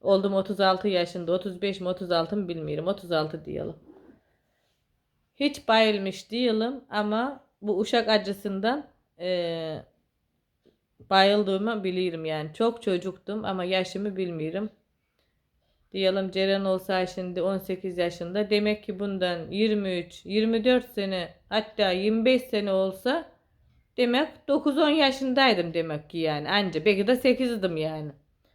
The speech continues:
Annemle, e, bir,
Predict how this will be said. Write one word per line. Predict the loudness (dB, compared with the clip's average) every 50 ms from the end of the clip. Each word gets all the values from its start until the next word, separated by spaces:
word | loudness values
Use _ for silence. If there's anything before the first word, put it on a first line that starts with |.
| _ _ _ _ _ _ _ _ _ _ -20 _ _ 0
Annemle, | 2 2 2 4 2 2 2 2 4 4 4 4 2 -2 -6 -12 -18 _ _ _ _ _ _ -10 -4
e, | -2 0 0 0 0 -2 -4 -4 0 2
bir, | 2 2 2 0